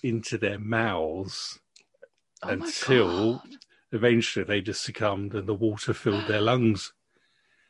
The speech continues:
Speaker 2: That's brutal.
Speaker 1: It was brutal. It was slow. It was agonizing. And, and of course, the frail old patients didn't really. With, I, I, I think they did it in at least pairs, if not all four. I don't know if it was all four of them at once,
Speaker 2: Yeah.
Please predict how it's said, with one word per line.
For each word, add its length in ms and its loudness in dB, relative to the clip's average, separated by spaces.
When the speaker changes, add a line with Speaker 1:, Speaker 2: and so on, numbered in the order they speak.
Speaker 2:
That's 200 0
brutal. 720 0
Speaker 1:
It 100 -4
was 140 2
brutal. 520 -4
It 60 -2
was 180 -2
slow. 640 4
It 80 0
was 200 0
agonizing. 800 4
And, 180 4
and 160 4
of 60 4
course, 200 4
the 120 0
frail 300 6
old 140 2
patients 400 0
didn't 280 0
really. 320 4
With, 200 2
I, 200 -4
I, 120 -4
I 300 -2
think 220 4
they 120 6
did 220 2
it 120 6
in 180 4
at 60 -2
least 340 2
pairs, 540 4
if 160 -2
not 100 2
all 140 0
four. 420 4
I 80 -2
don't 220 0
know 60 2
if 120 -2
it 40 -6
was 120 -8
all 120 -2
four 300 6
of 80 2
them 140 2
at 120 2
once, 420 2
Speaker 2:
Yeah. 80 2